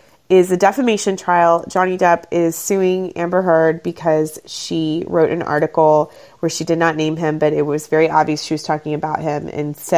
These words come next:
and alleged that she was a victim of domestic abuse. And she got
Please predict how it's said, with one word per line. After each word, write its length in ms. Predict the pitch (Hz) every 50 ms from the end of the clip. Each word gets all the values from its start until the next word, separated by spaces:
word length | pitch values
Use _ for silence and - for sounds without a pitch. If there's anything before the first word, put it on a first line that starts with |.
| - -
and 160 | 160 165 160
alleged 840 | - 143 185 180 170 151 151 147 147 147 151 156 - - - - - - - - - _ _ _ _ _
that 220 | - 160 151 - -
she 280 | - - - 175 165
was 300 | 165 165 160 156 156 -
a 140 | 160 156 151
victim 500 | 151 156 147 147 - - 165 160 160 165
of 160 | 147 156 160
domestic 460 | - 160 160 151 147 - - 196 190
abuse. 680 | 226 202 180 147 127 135 143 - 202 - - - - - _ _ - - _ _ _ _ _
And 180 | - 170 170 165
she 220 | - - 175 156
got 480 | - - 165 165 160 160 160 156 -